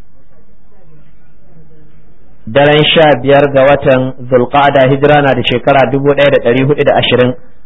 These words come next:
wanda ya daidai da sha takwas ga watan Februari, shekara ta dubu biyu.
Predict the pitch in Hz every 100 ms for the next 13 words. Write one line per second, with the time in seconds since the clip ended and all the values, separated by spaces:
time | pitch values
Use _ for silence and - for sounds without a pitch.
0 | - 127 156 151 151 147 147 151 151 175
1 | 156 147 - 196 139 135 127 123 135 143
2 | 147 123 - 135 139 143 135 135 131 120
3 | 143 139 - 127 123 123 120 120